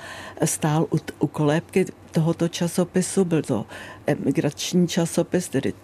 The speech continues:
intelektuálové z emigrace tam psali. No a nás poslal tenkrát Sláva Volný,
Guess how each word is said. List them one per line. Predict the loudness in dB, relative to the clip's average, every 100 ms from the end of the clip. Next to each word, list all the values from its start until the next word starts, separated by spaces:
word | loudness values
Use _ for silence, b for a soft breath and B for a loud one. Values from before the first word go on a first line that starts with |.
| -20 -4
intelektuálové | 2 2 4 4 2 2 2 4 4 4 2
z | 0
emigrace | 2 4 4 2 0 0 -2
tam | 0 -2
psali. | -2 0 2 2 0 -2 -16 0
No | 4 6 4 -6 -20 -18 -2
a | 2 2 2 0 -2
nás | 2 4 4 2 -2
poslal | -2 -2 0 0 0
tenkrát | 0 0 0 -2 -2
Sláva | -4 -2 0
Volný, | 2 2 4 2